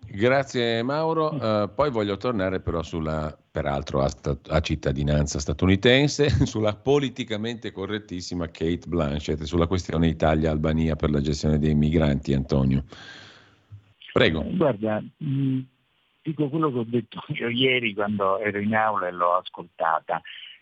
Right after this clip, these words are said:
Speaker 2: Bellissimi discorsi,
Speaker 1: No, perché mi, mi viene una
Speaker 2: meravigliosi,
Speaker 1: battuta,
Speaker 2: eccetera.
Speaker 1: Antonio. Mm, allora abbiamo detto l'Europa è fatta di cose, di entità molto diverse, paesi molto diversi, eccetera. Però mi sembra che su alcune questioni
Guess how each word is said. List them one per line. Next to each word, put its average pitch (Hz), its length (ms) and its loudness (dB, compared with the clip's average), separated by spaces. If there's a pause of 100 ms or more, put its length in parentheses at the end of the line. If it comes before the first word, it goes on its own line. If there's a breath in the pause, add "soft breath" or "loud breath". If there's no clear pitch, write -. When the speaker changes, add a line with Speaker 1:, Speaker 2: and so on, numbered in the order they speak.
Speaker 2:
Bellissimi 127 720 0
discorsi, 120 360 0
Speaker 1:
No, 123 60 2
perché 151 260 4
mi, 151 160 2
mi 156 160 0
viene 180 200 4
una 151 160 6
Speaker 2:
meravigliosi, 135 40 6
Speaker 1:
battuta, 127 380 2
Speaker 2:
eccetera. 92 220 0
Speaker 1:
Antonio. 76 440 -2
Mm, 80 320 -4
allora 110 280 6
abbiamo 117 240 2
detto 104 240 0
l'Europa 110 520 2
è 87 40 -2
fatta 85 260 -4
di 78 120 -4
cose, 78 440 0
di 73 100 0
entità 82 300 2
molto 80 240 0
diverse, 87 460 2
paesi 82 280 -2
molto 78 240 -6
diversi, 71 380 -2
eccetera. - 360 -8
Però 185 240 -2
mi 95 580 -4
sembra 90 460 2
che 87 100 -4
su 85 140 -4
alcune 127 340 0
questioni 135 560 -2